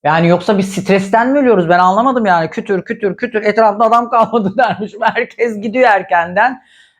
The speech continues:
Ee, e, demek ki artık fazla bir stres var. Anksiyeteyi kaldırmıyor. Ee,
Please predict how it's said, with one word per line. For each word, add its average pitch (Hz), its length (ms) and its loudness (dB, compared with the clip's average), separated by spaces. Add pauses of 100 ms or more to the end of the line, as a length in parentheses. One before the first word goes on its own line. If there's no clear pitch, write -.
Ee, 180 100 -4
e, 185 560 2
demek 240 280 0
ki - 80 -2
artık 220 440 -2
fazla 190 360 0
bir 214 60 -4
stres 190 480 -6
var. 190 200 2
Anksiyeteyi 196 680 2
kaldırmıyor. 185 720 2 (420)
Ee, 165 80 -4